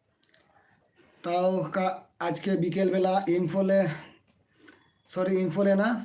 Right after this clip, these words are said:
হাফলংয়ে বৃষ্টি হয়েছে। এখন জানি না রাত্রে যদি আবার জল বাড়তেও পারে, আমি আমার তরফ থেকে বলছি, আর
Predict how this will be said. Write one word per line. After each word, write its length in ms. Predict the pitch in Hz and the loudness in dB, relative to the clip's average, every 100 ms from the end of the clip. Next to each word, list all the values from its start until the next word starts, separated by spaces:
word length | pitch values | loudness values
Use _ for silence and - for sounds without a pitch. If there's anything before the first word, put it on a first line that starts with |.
| - _ _ - | -12 _ _ -8
হাফলংয়ে 420 | 160 160 190 190 | -6 -2 0 2
বৃষ্টি 360 | 190 170 156 196 180 | 2 0 -2 -2 0
হয়েছে। 320 | 185 185 202 208 208 - _ _ _ _ _ - - _ _ _ _ _ _ _ _ _ _ _ _ _ _ _ - 143 | 0 0 0 -2 -4 -10 _ _ _ _ _ -20 -20 _ _ _ _ _ _ _ _ _ _ _ _ _ _ _ -12 -6
এখন 180 | 147 170 | -2 0
জানি 160 | 170 180 190 | 2 2 2
না 60 | |
রাত্রে 300 | 180 170 190 185 | 2 0 -2 -2
যদি 120 | 180 190 | 0 0
আবার 140 | 190 170 | 2 2
জল 200 | 170 175 | 2 2
বাড়তেও 380 | 160 160 151 190 | 0 0 -2 0
পারে, 180 | 190 190 214 196 - - - _ _ - 139 | 0 0 -2 -4 -12 -20 -20 _ _ -10 -4
আমি 200 | 160 175 180 180 135 | 0 0 0 -2 -2
আমার 200 | 160 180 175 - - - _ _ - - _ - | -2 -2 -6 -10 -20 -20 _ _ -20 -20 _ -6
তরফ 200 | 185 - | -2 -2
থেকে 160 | 190 180 | -2 0
বলছি, 360 | 170 180 160 208 220 214 - | 0 0 0 0 0 -4 -4
আর 100 | 151 | 0